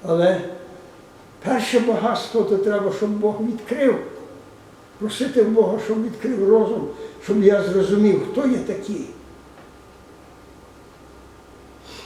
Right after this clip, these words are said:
І якщо я зрозумію, що я грішник,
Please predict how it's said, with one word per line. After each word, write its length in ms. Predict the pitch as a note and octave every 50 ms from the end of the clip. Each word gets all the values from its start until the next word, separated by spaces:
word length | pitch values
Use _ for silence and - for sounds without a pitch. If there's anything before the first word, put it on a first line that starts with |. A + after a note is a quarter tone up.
| - - - - - - - - - - - - - - - -
І 40 | D#3
якщо 340 | D#3 D#3 D#3 - - B3 A#3+
я 280 | A#3+ A#3 G#3+ F#3+ - - - - - - - - G3
зрозумію, 680 | G#3 A3 A#3+ E3 E3 F#3+ G#3 G#3+ A3+ G#3 F#3+ E3+ C#3 - - - - - - - - - - -
що 120 | - A#3+
я 200 | A#3+ G3+ G#3 F#3+
грішник, 600 | D3+ D3 D#3 G#3+ C4+ C#4 - - - - F3+ -